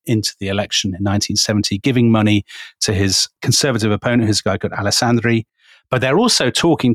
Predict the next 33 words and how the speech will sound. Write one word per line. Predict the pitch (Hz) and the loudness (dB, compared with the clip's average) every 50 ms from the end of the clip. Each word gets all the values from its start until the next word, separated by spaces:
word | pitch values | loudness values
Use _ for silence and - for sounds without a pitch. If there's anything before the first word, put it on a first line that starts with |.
| - - | 0 0
to | 117 110 104 104 104 107 - _ _ _ _ - | 0 2 2 2 0 -2 -4 _ _ _ _ -2
the | 120 117 | 2 4
new | 127 170 240 277 262 | 4 6 6 6 6
administration | 196 127 107 95 101 98 - - - 107 101 - - - 101 | 6 4 4 4 2 2 0 0 0 0 0 0 0 -2 0
in | 101 | 0
Washington, | 101 101 - - 98 90 - - 98 98 101 - _ _ _ _ | 0 0 0 -2 -4 -6 -6 -6 -6 -8 -8 -12 _ _ _ _
which | 110 - - | -8 -6 -4
is | 110 98 - - | -6 -6 -4 -4
Richard | - - - - 92 87 | -4 -4 -4 -6 -6 -6
Nixon's | 85 90 110 120 - - - 98 92 - - 80 | -6 -6 -6 -6 -6 -8 -6 -6 -6 -6 -6 -8
administration. | 80 82 78 80 78 - - - 71 78 - - - 90 90 _ _ - | -8 -10 -10 -8 -8 -8 -8 -10 -12 -12 -12 -14 -14 -16 -20 _ _ -10
So | - - 101 | -6 -4 -2
Richard | 92 98 101 - - 110 101 | -2 -2 -2 -2 -2 -4 -6
Nixon | 92 85 - - - 95 | -6 -8 -8 -8 -6 -6
and | 98 98 | -6 -6
Henry | - 95 90 95 98 | -6 -6 -6 -6 -4
Kissinger, | - 165 160 - - 127 - - 85 78 - _ _ _ - | -2 -2 0 2 2 0 0 0 -4 -6 -8 _ _ _ -2
and | 107 110 | 0 2
I | 120 135 135 | 2 0 0
T | - - - 123 107 | 0 0 0 0 0
T | - - - - 175 127 | 0 -2 -2 0 0 2
in | 98 98 98 | 0 0 -2
particular, | - 104 - - 165 127 - - 80 78 95 | -2 -4 -4 -4 -4 -4 -6 -6 -6 -6 -4
are | - | -4
saying | - - - 147 151 151 120 | -2 0 0 2 2 2 0
to | - 92 | 0 -4
them, | 85 82 85 87 104 - _ _ _ | -4 -4 -4 -6 -8 -10 _ _ _
"You | - 151 151 | -6 -4 -4
can't | - - 160 147 135 131 | -2 0 0 0 0 0
let | 139 - | -2 -4
this | - 113 - | -4 -4 -4
guy | - - 98 101 | -2 -2 -2 -2
win. | 98 87 82 76 | -2 -4 -6 -8